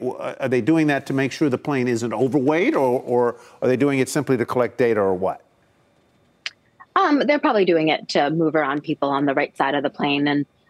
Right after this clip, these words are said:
Speaker 2: uh, equal, put equal weight across the aircraft. That's probably one of the things they were doing if they saw low, low capacity. I, I, I'm not sure behind their rationale.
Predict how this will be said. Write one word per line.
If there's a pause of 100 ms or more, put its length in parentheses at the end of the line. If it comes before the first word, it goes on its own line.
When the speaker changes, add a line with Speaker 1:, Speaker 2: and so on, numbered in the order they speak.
(100)
Speaker 2:
uh,
equal, (200)
put
equal
weight
across
the
aircraft.
That's
probably (240)
one
of
the
things
they
were
doing
if
they
saw
low,
low
capacity.
I,
I,
I'm
not
sure
behind
their
rationale.